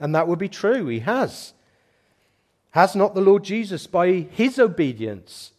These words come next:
earned covenant blessings for us? And we would say yes and amen to that. And yet, can I suggest tonight that God still blesses his people for their obedience to him, and he still disciplines his people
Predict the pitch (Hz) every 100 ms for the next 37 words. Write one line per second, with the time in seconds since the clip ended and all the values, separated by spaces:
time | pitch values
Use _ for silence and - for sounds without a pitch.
0 | - 156 165 160 - 151 139 143 143 139
1 | 131 - 135 135 - 139 131 135 123 -
2 | - - _ _ _ _ - 127 127 127
3 | 131 - 131 123 123 120 - - - _
4 | _ _ 120 123 123 120 120 117 - 123
5 | 135 - - - _ _ _ _ _ _
6 | _ _ _ _ _ _ _ _ _ _
7 | 143 156 139 - 170 170 - 147 170 170
8 | - 139 127 120 95 127 113 147 165 -
9 | 185 170 156 180 208 175 123 151 - -
10 | 151 151 165 196 - 151 139 131 123 113
11 | 147 156 175 170 - 127 110 110 135 151
12 | _ _ _ _ _ 117 151 156 - -
13 | 139 185 156 156 170 196 - 143 120 -
14 | 110 - - 104 - 101